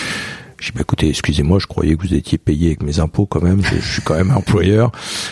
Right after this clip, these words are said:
J'ai dit, « Est-ce que vous accepteriez de m'écouter, euh, cinq minutes, et puis après vous jugerez évidemment. »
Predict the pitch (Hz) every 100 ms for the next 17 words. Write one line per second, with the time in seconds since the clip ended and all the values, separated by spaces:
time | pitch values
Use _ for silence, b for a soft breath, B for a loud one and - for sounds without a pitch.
0 | 107 - 101 208 110 - 104 101 - 104
1 | 98 101 104 90 - - 104 98 - 52
2 | - - 87 104 135 - 85 - 92 87
3 | 92 98 104 101 85 98